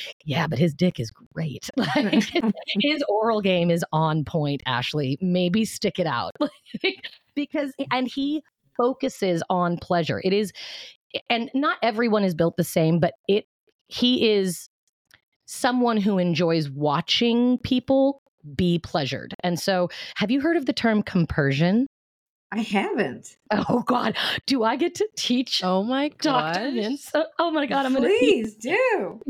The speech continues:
Speaker 1: I'm a little nervous. Okay. So, compersion is a term, um, I'm not sure who coined it, but Jolie Hamilton, Doctor Jolie Hamilton, who is on our podcast talking about, um, consensual non-monogamy,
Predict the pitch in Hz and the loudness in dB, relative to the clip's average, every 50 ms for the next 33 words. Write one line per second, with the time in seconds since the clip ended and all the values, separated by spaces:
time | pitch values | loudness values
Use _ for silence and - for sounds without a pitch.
0 | 262 - - - - - - 277 269 262 262 262 277 302 330 302 302 262 233 226 | -4 -4 -6 -10 -8 0 2 4 6 6 6 6 6 6 6 6 6 6 4 4
1 | 226 214 - - 349 466 - - - - _ - - - _ _ - 262 302 311 | 2 0 -2 -4 -6 -4 -4 -6 -8 -10 _ -18 -20 -20 _ _ -2 2 4 4
2 | - 170 - 294 - - _ - 247 240 - - 330 480 440 320 226 156 151 180 | 4 2 0 -6 -12 -14 _ -4 -4 -4 -2 0 0 2 2 2 2 2 4 2
3 | 226 - 226 208 190 214 - - - 190 156 143 147 160 190 - - 185 175 175 | 2 2 2 0 0 -2 -4 -2 -2 -2 0 0 0 0 0 0 0 0 0 0
4 | 185 170 170 196 196 214 240 254 - - - 226 214 185 214 196 - - 202 180 | 0 0 0 0 0 0 -2 -2 -4 -4 -2 -2 0 2 0 0 0 0 0 2
5 | 175 165 160 151 - 170 185 170 156 - 165 147 - 190 190 208 226 220 208 202 | 2 2 0 -2 -2 0 0 0 0 0 -2 0 2 4 4 4 4 4 4 4
6 | 196 202 180 175 160 156 147 147 139 160 143 147 151 139 - - 143 135 165 151 | 4 4 4 4 4 4 2 2 2 0 0 2 0 0 0 -2 0 2 2 4
7 | 156 175 180 180 151 139 143 143 - - 160 156 156 143 139 135 - 147 151 165 | 4 4 4 4 4 4 2 0 0 0 2 2 2 2 0 -2 -4 -4 -2 -2
8 | 160 156 156 135 151 139 135 131 - 143 123 135 135 - - 151 147 - 160 165 | -2 -2 -2 -2 -4 -4 -4 -4 -4 -4 -4 -4 -4 -4 -6 -6 -4 -2 -2 -2
9 | 160 151 147 131 131 131 - - - - - - - - - 151 147 139 139 - | 0 0 0 -2 -2 -2 -4 -8 -14 -18 -16 -16 -10 -4 -2 0 0 0 0 0
10 | 180 165 - 160 160 160 - 190 185 175 160 156 165 180 208 202 143 120 127 127 | 0 0 2 0 0 0 2 2 2 4 4 2 2 2 2 2 2 2 2 0
11 | 139 151 180 214 | 0 0 0 0